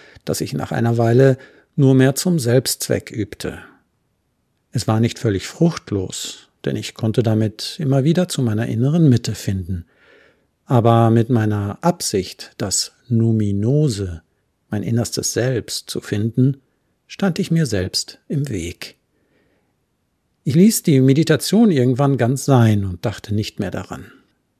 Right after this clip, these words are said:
Erst in meinen Zwanzigern,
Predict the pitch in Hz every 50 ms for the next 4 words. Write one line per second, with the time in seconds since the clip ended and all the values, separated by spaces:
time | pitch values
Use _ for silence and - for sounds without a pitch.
0 | _ _ _ _ _ _ _ _ _ _ _ _ _ _ - 190 156 185 190 -
1 | - - 170 151 151 151 151 147 - - 127 110 113 - - 110 95 107 98 98
2 | 95 95